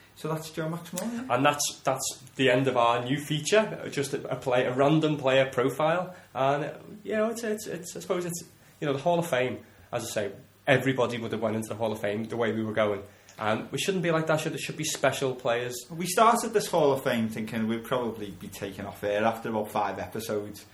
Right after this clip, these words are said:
Speaker 1: Um, but we've mastered twenty-two now, so, uh, we're just freshening it up a little bit and, and, you know, changing up. We will occasionally do Hall of Fame features, 'cause there's still a lot of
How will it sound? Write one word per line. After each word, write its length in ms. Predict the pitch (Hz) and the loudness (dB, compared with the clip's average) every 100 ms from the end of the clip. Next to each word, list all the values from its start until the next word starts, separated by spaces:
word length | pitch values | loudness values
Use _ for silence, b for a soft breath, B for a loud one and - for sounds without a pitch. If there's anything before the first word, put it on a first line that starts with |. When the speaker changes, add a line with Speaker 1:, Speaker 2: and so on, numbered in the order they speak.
| b - | b -6
Speaker 1:
Um, 220 | 113 113 | -2 0
but 140 | 117 131 | 0 2
we've 160 | 139 | 4
mastered 400 | 156 156 - 147 | 4 2 -2 -4
twenty-two 680 | - 135 131 135 - 127 139 | 0 -2 0 -6 -2 0 2
now, 240 | 139 110 | 2 2
so, 360 | 107 110 107 107 B B B | 0 0 0 -2 B B B
uh, 260 | 117 113 113 | 0 2 2
we're 80 | 127 | 0
just 180 | 156 - | -4 -4
freshening 440 | - - - 110 107 | -2 -2 -2 -4 -4
it 20 | |
up 220 | 123 123 | -4 -4
a 40 | |
little 220 | 123 110 113 | -2 -2 -2
bit 140 | 123 | -4
and, 120 | 127 | -4
and, 360 | 123 127 123 113 - - | -4 -4 -6 -10 -16 -12
you 80 | 127 | -6
know, 240 | 123 127 B B - - | -6 -8 B B -20 -10
changing 340 | 135 131 131 | -4 -2 -2
up. 220 | 143 - | -2 -2
We 120 | 147 | -2
will 380 | 143 147 143 143 - | 2 4 2 0 -8
occasionally 560 | - 135 131 131 131 131 | -2 -2 0 -4 -6 0
do 240 | 135 135 | 2 2
Hall 280 | 135 127 127 | 0 0 0
of 100 | 123 | -2
Fame 240 | 127 127 | -6 -6
features, 500 | 127 131 - 147 151 - B B B | -8 -12 -8 -8 -8 -18 B B B
'cause 180 | 131 131 131 - | -8 -6 -8 -4
there's 160 | 131 - | -4 0
still 320 | 131 120 - 110 | -2 -2 -6 -4
a 80 | |
lot 200 | 113 117 | 0 2
of 240 | 117 110 | 0 -4